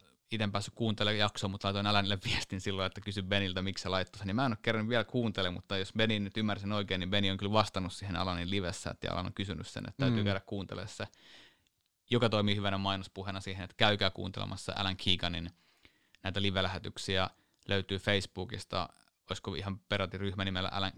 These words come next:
Speaker 1: Alan Keegan, The Voice of Old Trafford, ne kaikki tallentuu sinne. Mielettömän hyviä, se on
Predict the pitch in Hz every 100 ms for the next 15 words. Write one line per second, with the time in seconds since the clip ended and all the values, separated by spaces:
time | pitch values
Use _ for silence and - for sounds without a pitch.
0 | - 110 98 - 95 90 92 95 95 104
1 | 90 92 101 92 95 90 90 82 - 101
2 | 98 95 92 87 87 85 - 95 98 -
3 | _ _ _ _ - 113 104 - 98 98
4 | 101 98 95 92 _ _ _ - 90 90